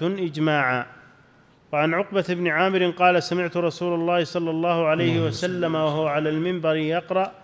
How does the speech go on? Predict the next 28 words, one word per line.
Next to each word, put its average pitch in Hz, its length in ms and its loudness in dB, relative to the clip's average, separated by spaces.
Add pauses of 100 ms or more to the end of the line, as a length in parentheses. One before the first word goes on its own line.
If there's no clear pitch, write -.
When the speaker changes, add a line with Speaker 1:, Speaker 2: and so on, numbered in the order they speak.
(300)
Speaker 1:
"وأعدوا 165 600 2
لهم 165 260 2
ما 160 60 0
استطعتم 170 600 -2
من 156 200 -2
قوة" 185 420 2 (480)
"ألا 170 380 4
إن 165 180 2
القوة 156 540 0
الرمي، 180 440 -2 (420)
ألا 170 300 4
إن 165 160 2
القوة 165 500 0
الرمي، 160 460 0 (120)
ألا 170 260 2
إن 160 160 0
القوة 156 480 -2
الرمي"، 151 360 -2 (360)
رواه 156 240 2
مسلم. 151 420 -4 (540)
أفاد 175 320 2
الحديث 175 420 0
تفسير 180 520 -4
القوة 180 360 -2
في 139 120 -6
الآية 165 400 0
بالرمي 160 440 -2
بالسهام، 156 640 -2